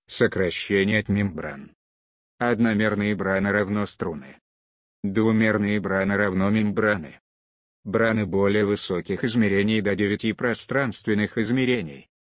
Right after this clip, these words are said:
Эти браны открыли новые богатые возможности. Целые вселенные могли существовать как трехмерные браны,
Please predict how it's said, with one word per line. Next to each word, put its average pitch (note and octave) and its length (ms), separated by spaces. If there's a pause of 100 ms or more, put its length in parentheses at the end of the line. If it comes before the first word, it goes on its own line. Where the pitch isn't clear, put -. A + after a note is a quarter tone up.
(500)
Эти A2 320
браны G2 400
открыли A#2+ 400
новые A2 500
богатые A2+ 600
возможности. G#2 960 (180)
Целые A#2 480
вселенные G#2 680
могли G2 340
существовать G#2+ 840
как C3+ 240
трехмерные G#2 800
браны, D#2+ 540